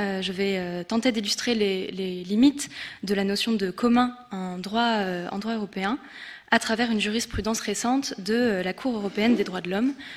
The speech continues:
concernant le site archéologique d'Azankef. Donc, je vais articuler mon propos autour de trois points. Euh, premièrement, euh, la notion de patrimoine culturel commun,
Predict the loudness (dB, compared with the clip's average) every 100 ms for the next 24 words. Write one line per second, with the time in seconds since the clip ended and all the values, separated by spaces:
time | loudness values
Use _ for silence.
0 | -16 0 2 4 2 2 0 -2 -4 -2
1 | -4 -4 0 0 2 0 2 2 2 -2
2 | -8 -12 -18 _ _ _ _ _ -20 -20
3 | -20 _ _ _ -10 -6 -4 -6 -8 -2
4 | 2 2 2 0 2 2 0 -4 2 4
5 | 2 0 2 2 -2 -16 -18 -20 -14 -12
6 | -10 -12 -6 2 6 6 6 6 2 -2
7 | -4 -4 -2 0 2 4 2 2 0 4
8 | 6 6 2 -2 -2 -2 0 2 2 2
9 | -4